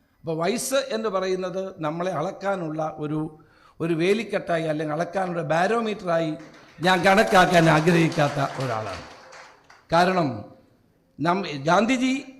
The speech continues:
എഴുപത്തൊമ്പത് വയസ്സ് വെടിയുണ്ടകളേറ്റ് പിടഞ്ഞു വീണ് മരിച്ചതുകൊണ്ടാണ്, അല്ലെങ്കിൽ ഒരു പത്ത് വർഷം കൂടെ ജീവിച്ചിരുന്നേനെ. ഗാന്ധിജി ഇല്ലായിരുന്നെങ്കിൽ സ്വാതന്ത്ര്യ സമരം ഉണ്ടാകുമായി-,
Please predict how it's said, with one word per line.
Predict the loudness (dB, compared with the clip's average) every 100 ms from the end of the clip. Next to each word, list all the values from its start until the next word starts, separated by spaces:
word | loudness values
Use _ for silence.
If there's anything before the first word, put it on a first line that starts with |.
| -20 _ _
എഴുപത്തൊമ്പത് | -2 0 0 0 0 2
വയസ്സ് | 2 0
വെടിയുണ്ടകളേറ്റ് | 2 2 2 2 2 2 0 -2
പിടഞ്ഞു | -4 -4 -2
വീണ് | -2 -2
മരിച്ചതുകൊണ്ടാണ്, | -2 -2 -2 0 0 0
അല്ലെങ്കിൽ | 0 0
ഒരു | 2
പത്ത് | 0 0
വർഷം | -2 -2 -4
കൂടെ | -4
ജീവിച്ചിരുന്നേനെ. | -2 -4 -4 -8 -10 -14 -20 _ _ _ _ _ _ _ _ _ _ _
ഗാന്ധിജി | -2 0 0 -4 -6 -10 -14 _ _
ഇല്ലായിരുന്നെങ്കിൽ | -4 2 2 2 0 -4 -4
സ്വാതന്ത്ര്യ | -2 0 0 -2 -4 -6
സമരം | -6 -6 -6 -4
ഉണ്ടാകുമായി-, | -2 -2 -2 -4